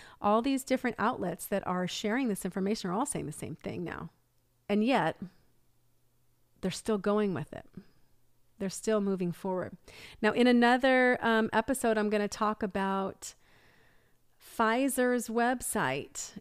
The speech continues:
and what they say about this new vaccine, what they say about side effects, and what they say about their claims. Really, really interesting language. So I'm gonna go into that next time, along with a breakdown of, um,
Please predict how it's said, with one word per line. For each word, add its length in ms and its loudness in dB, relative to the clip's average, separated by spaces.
and 260 2
what 180 4
they 320 2
say 600 0
about 360 -2
this 220 -6
new 140 -2
vaccine, 560 -6
what 160 -4
they 100 0
say 320 -2
about 320 -2
side 280 0
effects, 380 -4
and 140 -2
what 160 -4
they 100 -2
say 400 -2
about 420 -4
their 140 -2
claims. 1000 -6
Really, 560 2
really 240 2
interesting 800 -4
language. 560 -4
So 140 -8
I'm 60 -2
gonna 120 -2
go 180 2
into 200 -2
that 200 -2
next 340 -4
time, 400 0
along 380 0
with 140 -2
a 60 -2
breakdown 640 -4
of, 560 -2
um, 420 -4